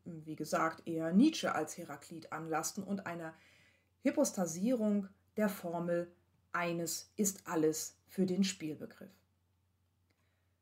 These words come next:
Sichtet man das umfangreiche mittelalterliche Textmaterial, in der in irgendeiner Weise vom Spielen erzählt wird,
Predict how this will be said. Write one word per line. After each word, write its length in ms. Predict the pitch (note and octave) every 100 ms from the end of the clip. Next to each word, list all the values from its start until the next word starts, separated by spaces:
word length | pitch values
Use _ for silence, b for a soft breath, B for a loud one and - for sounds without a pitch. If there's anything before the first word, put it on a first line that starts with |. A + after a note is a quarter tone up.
| _ _ _ _ _
Sichtet 420 | - C#4 C4 F#3+ F#3+
man 200 | - A3+
das 160 | F#3+
umfangreiche 840 | A#3+ F#4 F#4 C#4 B3+ A3 A3+ A3+
mittelalterliche 760 | G3 A3+ - - F#3+ F#3+ - F#3+
Textmaterial, 1040 | F#3+ F#3 - D#3+ E3 D#3+ D#3 D3 D#3 B3
in 140 | G#3 F#3+
der 240 | G#3+ A3
in 180 | A#3 A#3
irgendeiner 600 | D#4+ D#4 G#3 F#3+ E3+ E3+
Weise 260 | E3 E3+ E3+
vom 180 | - F3
Spielen 400 | - A#3 A3+ G3+
erzählt 540 | F#3+ - E3+ G3 A#3
wird, 220 | C4+ C#4